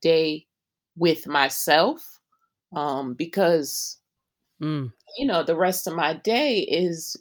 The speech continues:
Speaker 1: is really heavy on people, so
Speaker 2: Right.
Speaker 1: I try to start that day with you know, some time for myself and, and really just kind of relaxing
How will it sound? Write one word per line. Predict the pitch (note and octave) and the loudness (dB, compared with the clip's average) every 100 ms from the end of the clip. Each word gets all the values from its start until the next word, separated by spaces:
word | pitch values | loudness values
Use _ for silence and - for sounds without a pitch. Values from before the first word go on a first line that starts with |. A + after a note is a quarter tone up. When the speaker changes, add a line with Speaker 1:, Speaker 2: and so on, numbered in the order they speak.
| - | -4
Speaker 1:
is | E3+ D#3+ | -4 -4
really | E3 F3 | -6 -6
heavy | E3 - F3 E3+ E3+ D3 - | -6 -4 -4 -4 -6 -6 -4
on | C#3+ D#3 | -4 -6
people, | - - G3+ - G#2 | -10 -8 -6 -6 -6
so | - C#3 D#3 C#3+ C#3+ F#3 _ | -4 -2 -2 -2 -4 -10 _
Speaker 2:
Right. | G3+ C#3+ E3 - _ C4+ _ _ _ _ | -14 -14 -14 -18 _ -20 _ _ _ _
Speaker 1:
I | F3 | -6
try | E3+ - E3 | -6 -4 -4
to | E3+ | -4
start | - D3 E3+ | -4 -4 -2
that | D#3+ C3+ | -4 -4
day | - D3+ | -2 -2
with | D3+ D3+ D3 - _ _ _ _ _ _ - | -2 -4 -6 -12 _ _ _ _ _ _ -8
you | F#3 | -4
know, | C#3 | -4
some | - E3 | -4 -6
time | E3 E3+ E3 E3 | -4 -2 -2 -2
for | E3 | -4
myself | E3 D3+ - B2+ C3 B2+ - _ _ _ _ - | -4 -4 -4 -2 -2 -2 -6 _ _ _ _ -10
and, | C#3 C#3 C#3 - | -6 -6 -8 -8
and | D#3 | -4
really | D3+ E3+ D#3+ | 0 0 0
just | D3 D#3 D3+ - | -2 -2 -2 -4
kind | - D#3 D3 | -6 -6 -4
of | D3 C#3 - _ _ _ _ _ _ _ _ | -4 -4 -10 _ _ _ _ _ _ _ _
relaxing | - D#3+ D#3 D3 C#3 D#3 - G3+ G#3+ A#3+ A#3+ | -10 -2 0 6 8 6 2 -2 -2 -2 -6